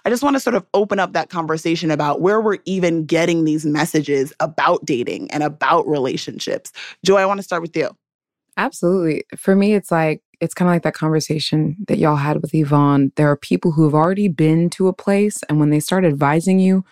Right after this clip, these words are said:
Speaker 2: from that place where they've been, it's not in a loving way. It's almost in
Speaker 1: Mm.
Speaker 2: a really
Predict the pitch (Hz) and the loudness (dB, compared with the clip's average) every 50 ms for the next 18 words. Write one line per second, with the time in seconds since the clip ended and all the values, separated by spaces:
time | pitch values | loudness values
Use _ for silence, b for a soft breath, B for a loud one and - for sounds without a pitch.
0 | b b b b - - 185 185 190 196 190 185 - - 185 190 185 - 180 175 | b b b b -2 0 2 4 4 2 2 0 0 0 0 0 0 2 0 0
1 | 160 160 151 147 139 - - 160 170 180 190 190 185 B B B B B B B | 2 2 2 0 0 0 0 0 2 2 0 -2 -4 B B B B B B B
2 | - 143 - - 185 - - - 165 160 156 151 151 151 151 147 156 147 147 147 | -4 -2 0 2 2 2 2 2 2 4 4 4 4 2 2 2 2 2 2 2
3 | 147 143 143 143 - - - 151 147 - - 151 151 151 151 151 - - - 156 | 0 -2 -4 -6 -10 -10 -6 -6 -4 0 2 2 4 4 2 2 0 0 0 2
4 | 151 151 143 143 139 143 151 151 156 160 156 156 151 | 2 2 2 2 0 0 0 0 2 2 2 0 0